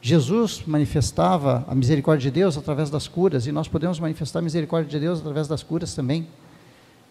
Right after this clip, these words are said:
Mas o que vai transformar as pessoas é a nossa firmeza, a nossa constância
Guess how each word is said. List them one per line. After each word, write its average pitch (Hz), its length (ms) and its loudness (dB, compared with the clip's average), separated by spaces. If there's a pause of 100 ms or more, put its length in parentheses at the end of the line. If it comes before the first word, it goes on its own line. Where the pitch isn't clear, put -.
(180)
Mas 143 520 2 (100)
o 139 80 -4
que - 220 -8
vai 165 340 0 (640)
transformar 185 1000 6 (840)
as - 140 2
pessoas - 760 2 (640)
é 143 80 2
a 139 80 6
nossa 143 300 4
firmeza, 135 760 4 (240)
a 127 80 -2
nossa 117 300 0
constância 123 880 -2